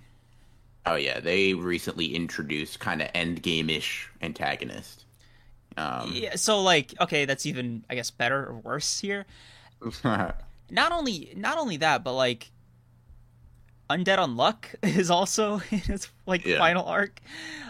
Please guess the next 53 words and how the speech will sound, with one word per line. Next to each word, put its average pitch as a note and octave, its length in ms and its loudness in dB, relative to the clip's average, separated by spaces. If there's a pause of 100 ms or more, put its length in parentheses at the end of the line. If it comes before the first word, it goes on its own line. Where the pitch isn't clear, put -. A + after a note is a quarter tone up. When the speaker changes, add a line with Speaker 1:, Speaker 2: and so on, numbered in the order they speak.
Speaker 2:
Uh, D3 320 10 (160)
and E3 100 0
then G#3 240 4 (220)
there's F3+ 180 -2
the A3 80 2
big D4+ 140 0
one, D3+ 100 -8 (540)
which - 180 -8
is C3+ 340 -4
One E3 220 0
Piece. - 500 -6 (280)
It's - 260 -6
in B2+ 120 -2
its A#2+ 120 -8
final A#2+ 300 -2
saga. C3+ 420 2
Now, A#2+ 220 2
this C3 180 -4
could B2+ 140 -6
mean A#2 280 -4 (920)
two D#3 220 0
to C3+ 80 0
five C3 340 4
years, C3 520 0 (220)
honestly, E3+ 540 0 (200)
but - 140 -6
still, B2+ 420 2
right? A#2+ 220 4
Speaker 1:
Mm-hmm. - 100 -12 (100)
Speaker 2:
In C3 80 -4
two G3+ 120 -2
to F#3 80 -2
five C#3+ 240 2
years C#3 400 0
is A#2+ 180 -6
roughly B2+ 380 -2
the A#2+ 120 -4
amount A#2 200 0
of A#2 60 -10
time A2+ 320 -4
the A2+ 80 -10
rest C3+ 160 -2
of C#3 60 -10
these B2 120 -6
other A#2 200 -4
series A#2 360 -8
will A#2+ 160 -16
presumably A#2+ 760 -4
end A#2 220 -2
in A#2 140 -6
as G#2+ 120 -8
well, A2+ 320 -2
right? A#2 280 -2